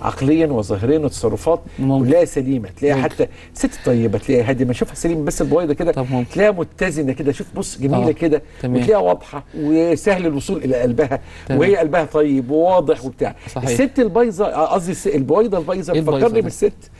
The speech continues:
Speaker 2: آه.
Speaker 1: اللي دماغها بايظه، تبص لها، آه، شكلها كده نكدي، انحرافيه
Speaker 2: آه.
Speaker 1: الدماغ.
Speaker 2: آه.
Speaker 1: آه، يعني دماغها ب-، ما تنفعش حاجه
Speaker 2: صح.
Speaker 1: دي خالص.
Speaker 2: صح، ده حقيقي.
Speaker 1: التالتة دي بقى ز-، ز-، في ستات
Speaker 2: أيوة.
Speaker 1: اللطاف جدًا،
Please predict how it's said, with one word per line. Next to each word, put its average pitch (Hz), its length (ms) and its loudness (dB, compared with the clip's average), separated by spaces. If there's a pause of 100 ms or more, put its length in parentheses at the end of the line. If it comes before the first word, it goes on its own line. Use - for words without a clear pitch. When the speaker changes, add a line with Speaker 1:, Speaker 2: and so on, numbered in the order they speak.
(100)
Speaker 2:
آه. 127 160 0
Speaker 1:
اللي 151 140 0
دماغها 175 340 0
بايظه، 135 340 0 (540)
تبص 208 260 0
لها، 196 280 4
آه، - 520 -6
شكلها 202 320 0
كده 175 240 -2
نكدي، 160 420 -2 (140)
انحرافيه 147 480 -2
Speaker 2:
آه. 165 100 -4
Speaker 1:
الدماغ. 135 420 0 (400)
Speaker 2:
آه. 127 280 -2
Speaker 1:
آه، 147 800 4
يعني 147 420 0 (280)
دماغها 170 380 -2
ب-، 165 220 -2
ما 165 60 4
تنفعش 165 500 -4
حاجه 131 180 -6
Speaker 2:
صح. 143 80 0
Speaker 1:
دي 123 120 -8
خالص. 120 240 -4 (100)
Speaker 2:
صح، 139 240 -8
ده 147 80 -10
حقيقي. 147 220 2
Speaker 1:
التالتة 269 200 -2
دي 240 100 -4
بقى 240 240 -2
ز-، 226 120 -4 (160)
ز-، 196 200 0 (140)
في 233 220 -2
ستات 247 380 -2 (480)
Speaker 2:
أيوة. 131 200 0
Speaker 1:
اللطاف 190 300 2
جدًا، 214 340 2